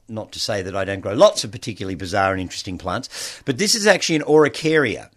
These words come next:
so the Norfolk Island pine, bunya pine, monkey puzzle family trees. And this one is Araucaria montana,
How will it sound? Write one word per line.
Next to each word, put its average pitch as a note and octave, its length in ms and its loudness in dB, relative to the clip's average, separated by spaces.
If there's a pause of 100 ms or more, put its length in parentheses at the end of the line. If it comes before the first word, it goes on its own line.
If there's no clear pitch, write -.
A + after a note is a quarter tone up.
so A2 580 2 (180)
the A2 380 -6 (100)
Norfolk A#2+ 440 0
Island A#2+ 320 4
pine, A2+ 500 0
bunya A2+ 320 0
pine, G#2 680 -2
monkey A2 260 -2
puzzle G2+ 480 -4 (640)
family F#2+ 400 2
trees. - 460 -8 (840)
And B2+ 140 2
this F#3 180 2
one F#3+ 200 6
is D#3 340 4
Araucaria D3 580 6
montana, B2 680 -2